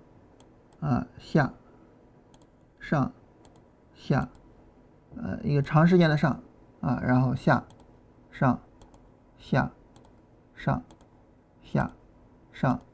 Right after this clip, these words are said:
下上下啊，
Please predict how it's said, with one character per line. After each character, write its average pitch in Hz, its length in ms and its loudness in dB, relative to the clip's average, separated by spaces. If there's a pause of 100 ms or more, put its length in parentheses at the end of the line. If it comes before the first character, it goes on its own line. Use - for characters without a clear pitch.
(560)
下 - 280 -4 (460)
上 - 300 -4 (340)
下 - 200 -8 (500)
啊， 123 220 -2